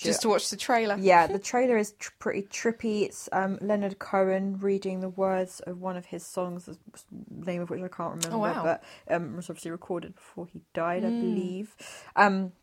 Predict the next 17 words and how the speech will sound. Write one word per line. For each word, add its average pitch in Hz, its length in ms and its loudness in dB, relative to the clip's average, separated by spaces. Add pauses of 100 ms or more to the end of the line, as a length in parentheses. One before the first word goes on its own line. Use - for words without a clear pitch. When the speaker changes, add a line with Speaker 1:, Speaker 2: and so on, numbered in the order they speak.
(500)
Speaker 2:
yeah, 247 260 12
the 196 80 0
trailer 247 320 6
itself 196 380 4
looks - 160 0
pretty 190 260 2
trippy. 190 400 2
Mister 208 260 -2
Robot 185 480 4
as 185 160 0
a 180 60 -4
whole 180 380 4
is 175 160 0
a 180 60 -2
pretty - 280 -6
trippy - 460 -8
show. 180 500 0